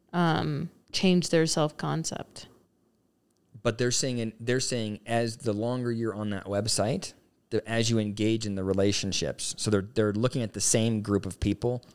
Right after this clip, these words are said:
Speaker 2: over time. And the longer that they're in the relationship, uh, the longer they're on Ashley Madison, the longer they're engaging in affair in person, their self-concept and their attitudes change.
Speaker 1: Okay.
Speaker 2: Wh-,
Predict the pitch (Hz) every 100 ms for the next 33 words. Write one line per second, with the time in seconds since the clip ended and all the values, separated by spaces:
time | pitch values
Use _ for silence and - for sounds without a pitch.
0 | _ 110 101 90 - 92 62 - - _
1 | _ _ - - _ 110 104 107 113 117
2 | 117 104 104 101 98 95 95 104 104 143
3 | 123 127 - 117 - 113 117 123 120 104
4 | 92 95 - 95 120 139 - 139 135 -
5 | - - - 107 101 110 107 104 98 101
6 | 101 101 92 87 - 101 92 87 - 135
7 | 127 92 87 - - - 104 107 101 -
8 | 98 - - 107 - - 110 107 117 104
9 | 95 98 98 95 87 82 - - 92 73
10 | - - - _ _ _ _ _ _ _
11 | _ _ _ _ _ _ _ _ _ _
12 | 185 180 180 180 - _ _ _ _ _
13 | _ _ _ _ _ _ _ _ _ _
14 | _ _ _ _ _ _